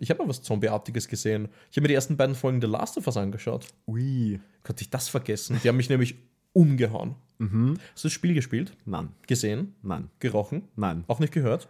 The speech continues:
Speaker 2: Ich hab keine Ahnung. Also ich weiß ein Detail von Last of Us, da bin ich mir ziemlich sicher vom Ende.
Speaker 1: Mhm.
Speaker 2: Aber ansonsten bin ich da voll, das ist,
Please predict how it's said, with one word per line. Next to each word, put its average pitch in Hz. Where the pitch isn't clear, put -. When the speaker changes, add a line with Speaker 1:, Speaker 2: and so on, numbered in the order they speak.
Speaker 2:
Ich -
hab -
keine 120
Ahnung. 98
Also 113
ich 123
weiß 120
ein 127
Detail 120
von 127
Last 101
of 120
Us, 123
da 120
bin 113
ich 120
mir 117
ziemlich 120
sicher 127
vom 120
Ende. 131
Speaker 1:
Mhm. 123
Speaker 2:
Aber 135
ansonsten 127
bin 127
ich 123
da 120
voll, 110
das 110
ist, -